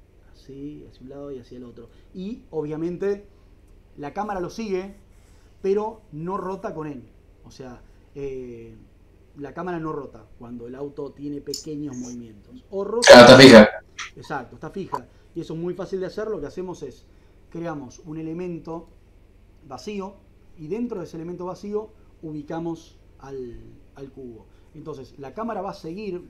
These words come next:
Speaker 1: metemos el, la cámara dentro del elemento vacío, la cámara va a seguir al elemento vacío, pero cuando el cubo rote, la cámara no va a rotar, ¿no?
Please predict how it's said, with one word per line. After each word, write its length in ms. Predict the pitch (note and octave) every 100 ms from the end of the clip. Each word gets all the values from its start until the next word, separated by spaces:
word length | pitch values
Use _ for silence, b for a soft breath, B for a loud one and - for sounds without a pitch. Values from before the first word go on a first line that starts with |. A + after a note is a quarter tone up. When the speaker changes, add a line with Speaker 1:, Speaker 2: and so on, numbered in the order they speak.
| -
Speaker 1:
metemos 400 | C#3 E3 G3+ F#3
el, 300 | D#3+ C3 C3 -
la 180 | C3+ C3
cámara 280 | F3 F#3
dentro 260 | E3 G#3 G3
del 120 | D3+
elemento 280 | D3 E3+ F#3
vacío, 360 | F3+ G#3+ G#3+ G#3+ - -
la 100 | -
cámara 220 | C#3 A3+ G#3
va 80 |
a 40 | F#3
seguir 340 | - A3 A#3+
al 100 | C#3+
elemento 300 | C3 D3 D#3
vacío, 400 | E3+ - G3+ G3+ - - -
pero 160 | C#3+
cuando 180 | C#3 C#3+
el 60 | C#3+
cubo 200 | G3 G3
rote, 380 | G3 G3 G3+ G3+
la 120 | C3+
cámara 240 | C#3 C#3 C3
no 80 |
va 80 | B2
a 40 | A#2
rotar, 280 | A2+ - -
¿no? 180 | C#3